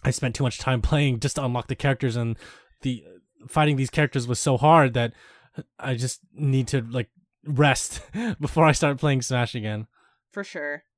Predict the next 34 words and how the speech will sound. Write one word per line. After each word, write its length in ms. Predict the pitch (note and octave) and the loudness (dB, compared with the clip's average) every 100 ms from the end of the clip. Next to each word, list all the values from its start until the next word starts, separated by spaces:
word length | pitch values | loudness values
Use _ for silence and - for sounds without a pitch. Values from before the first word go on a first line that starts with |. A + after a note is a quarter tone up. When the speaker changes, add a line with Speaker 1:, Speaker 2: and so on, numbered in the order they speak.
| _ _ - - - | _ _ -20 -18 -4
Speaker 1:
And, 160 | E3 E3+ | 2 6
um, 320 | F3 E3+ D3+ - | 6 4 2 0
I 140 | D#3+ | 2
l-, 220 | F#3+ B3 | 6 4
I 100 | F3 | 4
found 180 | - C#4+ | 4 6
out 160 | D#4 B3 | 6 4
that 240 | E3 - | 2 2
you 100 | E3+ | 0
can 140 | B3+ | 2
use 300 | F3 E3 A3+ | 2 4 4
the 80 | F#3 | 2
GameCube 400 | D#3+ E3+ E3 E3 | 0 0 0 -4
controller 340 | E3 D3+ E3 D3+ | -2 0 0 0
for 160 | D3 | -2
other 160 | D3+ A3+ | -2 0
games. 320 | B2+ G#2+ G2+ | -2 -4 -2
I 80 | B2+ | -2
was 100 | C3 | -2
playing 460 | - D#3 D3+ C#3 - - _ | -2 0 0 -2 -6 -14 _
Mario 260 | B2 E3 G3 | 0 4 4
Kart 240 | A2+ A#2 | 2 -2
with 80 | G#2+ | -2
the 60 | A2+ | -4
GameCube 400 | A#2 A2 - G#2+ | -4 -4 -4 -8
controller, 420 | G#2 - G2+ F#2+ | -8 -6 -6 -6
which 160 | G#2+ A#2 | -8 -8
was 200 | G2+ - - | -8 -10 -8
pretty 160 | G#2+ | -8
fun. 320 | - G#2+ F#2+ - _ _ _ _ _ _ _ _ - | -4 -4 -4 -10 _ _ _ _ _ _ _ _ 0
Speaker 2:
I 120 | D4+ | 0
heard 180 | E4+ F#4 | 2 2
about 340 | B3+ F#3+ - | 6 4 4
that. 300 | D#3 C#3+ C3+ | 0 0 -2